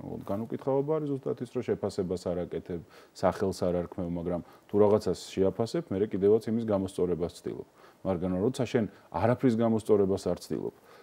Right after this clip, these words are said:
არაფერ კარგში არ მონაწილეობ, მინიმუმ თუ არაფერი შეგიძლია, არ ლოცულობ ვიღაცის უკეთესად ყოფნისთვის, ვიღაცის უკეთესობისკენ შეცვლისთვის და უბრალოდ ფაქტს იძახი, რომ აი ცუდი კაცია, ან,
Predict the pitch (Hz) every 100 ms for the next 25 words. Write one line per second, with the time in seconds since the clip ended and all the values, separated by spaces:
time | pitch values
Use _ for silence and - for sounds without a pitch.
0 | - 90 104 107 - - 101 - 101 92
1 | 95 92 85 85 82 73 - - - 123
2 | 151 143 104 82 117 120 120 120 110 110
3 | 104 104 92 80 95 117 120 - 87 78
4 | - 87 92 - 85 - - _ 107 120
5 | 113 107 107 - 95 - 80 - 82 95
6 | 98 104 104 - - _ 101 120 113 113
7 | 113 101 101 95 90 98 - 87 85 -
8 | 82 92 110 110 110 98 - - 95 -
9 | 90 76 76 73 80 92 90 127 113 101
10 | 82 - - 76 78